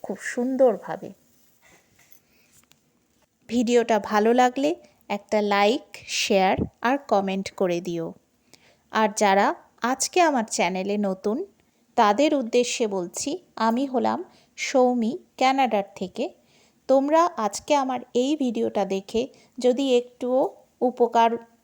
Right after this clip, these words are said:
বলে মনে করো, আর যদি তোমাদের ভালো লাগে, তাহলে তোমরা একটা লাইক, শেয়ার, কমেন্ট করো। আর অবশ্যই চ্যানেলটিকে এখনও সাবস্ক্রাইব না করে থাকলে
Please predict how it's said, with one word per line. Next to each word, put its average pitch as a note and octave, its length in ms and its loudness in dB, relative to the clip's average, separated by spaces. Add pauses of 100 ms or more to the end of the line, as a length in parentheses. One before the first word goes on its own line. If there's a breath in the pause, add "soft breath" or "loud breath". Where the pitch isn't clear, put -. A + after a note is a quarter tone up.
(340)
বলে A3 300 2 (180)
মনে G#3 260 -2 (120)
করো, G3 200 2 (540 soft breath)
আর G#3+ 180 0 (100)
যদি A#3 220 -4
তোমাদের G#3 500 -2
ভালো G#3 320 0
লাগে, G#3 360 0 (640 soft breath)
তাহলে A3 380 0 (320)
তোমরা G#3+ 280 0 (120)
একটা - 180 -2 (160)
লাইক, F#3+ 280 -2
শেয়ার, G3+ 340 -2 (160)
কমেন্ট F#3+ 340 -2 (120)
করো। A3+ 180 0 (500)
আর A#3 100 4 (140)
অবশ্যই G#3+ 440 -4 (100)
চ্যানেলটিকে G#3 600 -4 (240)
এখনও B3 300 -4 (120)
সাবস্ক্রাইব A#3 600 -2 (140)
না F#3+ 120 -4
করে F3+ 220 -10 (100)
থাকলে G3 280 -4